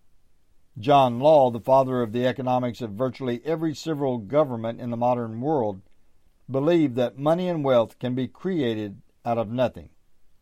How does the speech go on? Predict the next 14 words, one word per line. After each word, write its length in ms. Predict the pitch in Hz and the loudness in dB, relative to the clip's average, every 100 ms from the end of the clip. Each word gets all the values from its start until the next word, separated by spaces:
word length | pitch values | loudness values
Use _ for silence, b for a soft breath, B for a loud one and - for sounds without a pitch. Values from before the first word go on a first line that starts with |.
| _ | _
Quote, 380 | - 131 110 - _ _ _ _ _ _ - | 0 2 2 -2 _ _ _ _ _ _ -4
"I 140 | 151 | 4
have 160 | 170 156 | 6 6
invented 500 | 170 147 180 196 139 | 0 2 2 2 2
a 80 | 123 | 0
new 200 | 139 160 | 0 0
kind 280 | 160 156 156 | 2 2 2
of 140 | 127 | -4
currency," 680 | - 180 147 117 113 90 - _ _ | -2 0 0 -2 -6 -8 -12 _ _
unquote, 500 | 117 117 - 110 85 - _ _ _ | -6 -6 -4 -4 -6 -12 _ _ _
John 340 | 101 120 123 117 | 0 4 4 4
Law 320 | 120 117 110 | 4 4 4
wrote. 340 | 104 113 131 - _ _ _ _ _ _ - _ _ _ _ | 0 -2 -2 -6 _ _ _ _ _ _ -20 _ _ _ _
Quote, 400 | - 165 143 101 | -4 0 2 0